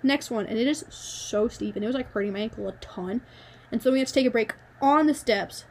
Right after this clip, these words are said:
and then we had to take a break at the top of the level. And then we step out, and we're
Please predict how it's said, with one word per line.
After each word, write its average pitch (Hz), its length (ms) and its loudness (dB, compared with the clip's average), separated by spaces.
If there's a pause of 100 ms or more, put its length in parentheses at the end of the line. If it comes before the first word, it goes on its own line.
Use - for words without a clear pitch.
(240)
and 254 100 2
then 254 80 6
we 269 60 6
had 254 120 4
to 262 80 -4
take 240 200 2
a 247 60 2
break 220 300 0
at 240 120 -6
the 202 80 -8
top 269 280 -2
of 208 120 -6
the 196 60 -6
level. 190 340 -6 (880)
And 233 100 -2
then 214 320 -2 (840)
we 269 120 4
step 240 220 2
out, - 200 -6
and 233 140 -4
we're 220 280 -2